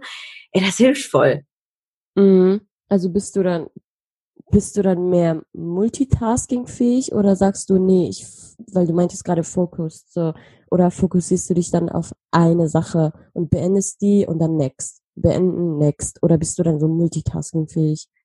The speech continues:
Speaker 1: Gestern
Speaker 2: Also
Speaker 1: war's echt schlimm, da habe ich mich echt so in diese Multitasking-Rolle, äh, verloren und hab wirklich mehrere Sachen gleichzeitig gemacht, was einfach scheiße war,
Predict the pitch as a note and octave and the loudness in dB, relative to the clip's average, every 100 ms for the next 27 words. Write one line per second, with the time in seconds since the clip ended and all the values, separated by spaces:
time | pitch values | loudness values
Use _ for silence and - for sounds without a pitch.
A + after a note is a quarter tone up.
0 | _ A3+ A#3 E3+ C#4 A#3 - G#3 A#3 - | _ 0 2 2 4 2 2 2 2 0
1 | G#3+ A3 G#3 G3+ G#3 G3 - G#3 - - | 2 4 6 4 2 -2 0 -2 -2 -4
2 | F#3+ F#3 F#3+ F#3+ F#3 F3+ F3+ F3+ A3 A3+ | 0 0 0 -2 -2 -2 -2 2 0 0
3 | - F3 E3+ - E3+ E3+ E3+ F3 E3+ E3 | -2 -4 -4 -6 -8 -4 -2 0 0 0
4 | - E3 D#3+ D#3 E3+ - _ - E3+ D#3+ | -2 -2 -2 -2 -6 -10 _ -6 -2 2
5 | D#3 E3 F#3+ A#3+ A#3+ - - - F#3 F#3+ | 2 2 2 2 0 -12 -12 -4 0 0
6 | - _ _ E3 G3+ G#3 F#3+ F3 F#3 F#3+ | -4 _ _ -4 -2 -2 -4 0 2 4
7 | G#3 F3+ F3+ F3 F3+ F3 E3+ F#3+ G#3 F#3 | 4 2 0 -2 -4 -4 -2 -2 -2 -6
8 | D#3+ D3 D#3 E3 D#3+ F3 E3+ E3+ E3 C#3+ | -6 -6 -2 -2 -4 -8 -6 -8 -6 -4
9 | D#3 E3 - F#3 G#3 C#4+ | -2 -2 -4 -2 0 -2